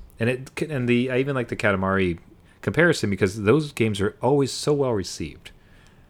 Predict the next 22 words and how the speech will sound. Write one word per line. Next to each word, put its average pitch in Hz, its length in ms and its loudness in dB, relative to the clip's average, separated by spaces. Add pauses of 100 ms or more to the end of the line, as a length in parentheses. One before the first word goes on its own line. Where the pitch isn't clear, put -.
(260)
'cause 110 160 2
there, 131 80 4
there 131 180 2
was 110 100 2
just 127 320 -2
a 113 60 0
charm 110 480 -2
about 92 340 -2
them. 76 140 -10
Like, 78 160 -10
it, 107 120 -4 (300)
it 101 120 -2
was 95 300 0
wild 107 600 -2
and 98 100 -4
fantastical 101 580 -4
and 90 140 -8
colorful 98 500 -4
and 85 120 -6
fun 98 380 -4
and 80 160 -6
silly 101 680 -6